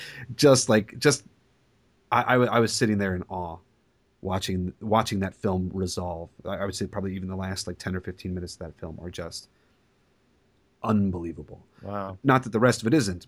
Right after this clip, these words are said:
Speaker 1: but, but the rest of it is, is required for the sort of setup to what happens at the end of the film, and it's unexpected, and it's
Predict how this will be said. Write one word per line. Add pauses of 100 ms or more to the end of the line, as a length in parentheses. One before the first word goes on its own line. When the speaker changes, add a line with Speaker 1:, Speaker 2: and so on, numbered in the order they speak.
Speaker 1:
but, (340)
but (320)
the
rest
of
it
is,
is
required
for
the
sort
of
setup
to
what
happens
at
the
end
of
the
film,
and (380)
it's
unexpected,
and
it's